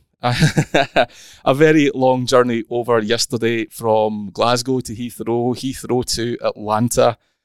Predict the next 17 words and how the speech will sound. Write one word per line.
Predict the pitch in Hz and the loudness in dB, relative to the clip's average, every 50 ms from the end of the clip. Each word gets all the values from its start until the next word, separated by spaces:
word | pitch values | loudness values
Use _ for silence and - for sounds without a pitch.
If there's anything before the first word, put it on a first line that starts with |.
| _ _ _ _ _ _ _ _ _ - | _ _ _ _ _ _ _ _ _ -2
and | 117 120 127 | 0 2 2
then | 123 123 123 123 123 123 - _ | 2 2 2 0 -4 -6 -8 _
a | - 117 117 | -2 -2 -2
three-hour, | - - - - - 143 156 151 147 139 135 127 123 123 123 120 117 117 - _ _ _ _ _ | -2 -4 -10 -8 -6 -4 -2 0 4 6 6 6 6 4 4 2 -2 -6 -16 _ _ _ _ _
give | - 104 98 101 | -4 -4 -2 -2
or | 95 | -4
take, | - - 110 104 - - - - | -6 -6 -6 -6 -6 -8 -14 -10
car | - - 110 104 107 | -4 0 0 0 0
journey | 104 - 110 107 110 107 107 104 98 - | 0 -2 -4 -4 -4 -6 -10 -10 -12 -14
from | - - - 104 101 101 101 101 - - | -14 -8 -4 -2 -2 -2 -4 -8 -12 -12
Atlanta | 107 - - 101 101 98 95 - - 95 92 - - | -12 -12 -10 -10 -12 -10 -10 -10 -6 -6 -6 -6 -8
along | 92 95 98 101 101 107 110 117 117 113 113 - 113 | -10 -10 -8 -6 -2 -2 0 0 -2 -4 -6 -8 -12
Interstate | 104 104 - - - - - 101 101 98 - - - | -12 -12 -12 -12 -12 -12 -8 -8 -8 -8 -10 -14 -8
twenty | - - 127 139 127 - - 135 131 123 117 _ _ _ _ _ _ _ _ _ _ _ _ _ _ | -2 0 0 0 0 0 0 0 0 0 -4 _ _ _ _ _ _ _ _ _ _ _ _ _ _
into | - 107 101 98 - - 98 92 92 - _ - | -4 -4 -4 -2 -2 -4 -4 -4 -6 -8 _ -14
Augusta. | 95 - - 87 82 - - 92 87 80 _ _ _ _ _ | -8 -4 -2 -2 -2 -2 -4 -6 -8 -10 _ _ _ _ _
So | - - - 104 95 95 92 - | -6 -4 -2 0 0 0 -2 -4